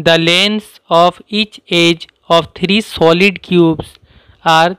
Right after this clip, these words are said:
three centimeter, four centimeter and five centimeter respectively। यानी तीन सेंटीमीटर,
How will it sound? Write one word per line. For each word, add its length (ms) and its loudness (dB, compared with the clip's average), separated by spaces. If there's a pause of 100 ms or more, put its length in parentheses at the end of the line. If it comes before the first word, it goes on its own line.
(100)
three 280 -4
centimeter, 640 -4
four 520 -2
centimeter 600 -4
and 220 -4
five 340 -2
centimeter 600 -4
respectively। 720 -6 (1160)
यानी 520 2 (1600)
तीन 220 2
सेंटीमीटर, 800 0